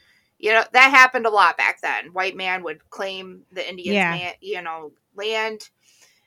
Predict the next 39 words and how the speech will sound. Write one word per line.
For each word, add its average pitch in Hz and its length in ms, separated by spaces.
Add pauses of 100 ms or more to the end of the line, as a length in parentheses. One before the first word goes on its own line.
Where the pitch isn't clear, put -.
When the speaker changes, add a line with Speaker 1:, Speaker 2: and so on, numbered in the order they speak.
(200)
Speaker 1:
and 185 160
then 180 240
therefore, 190 680
if - 140
something 190 400
bad 180 320
happened, 170 480
they're 156 160
like, 139 320 (220)
"I'm 220 140
gonna 202 160
blame 185 280
it 180 160
on 170 160
the 160 80
Native 151 320
Americans. 131 640
They're 180 200
the 185 80
ones 175 260
that 135 140
cursed - 360
this - 140
whole 151 200
land," 139 420
right? 156 300 (1600)
Um, 190 180
Speaker 2:
Yeah. 156 280 (120)
Speaker 1:
and 226 200
I 240 120
believe 233 360
this 254 200
is 208 100
kinda 196 300
what 180 320
you 214 160
were 196 120
saying, 170 440
sis, 165 600